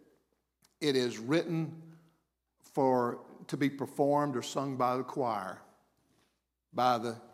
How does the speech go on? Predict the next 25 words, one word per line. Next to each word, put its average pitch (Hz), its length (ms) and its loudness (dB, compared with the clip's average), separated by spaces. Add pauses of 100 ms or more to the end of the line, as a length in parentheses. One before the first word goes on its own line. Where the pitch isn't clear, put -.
worship 120 400 -2 (840)
leaders, 101 440 -6
okay? 110 360 -8 (960)
And 123 400 0 (1400)
here's 170 360 6
what 165 100 4
it 143 100 0
says. - 460 -2 (300)
Verses - 340 -4
one 131 200 0
through 120 180 -2
three 123 560 0 (120)
says, 113 420 -4 (920)
and 113 80 -6
this, 139 160 -2
remember 170 420 2
in 160 60 0
the 147 80 -2
Psalms, 180 420 2
they're 147 140 2
singing 143 400 -2
this. 98 240 -6
I 123 120 2
don't 135 300 -2
necessarily, 120 480 -6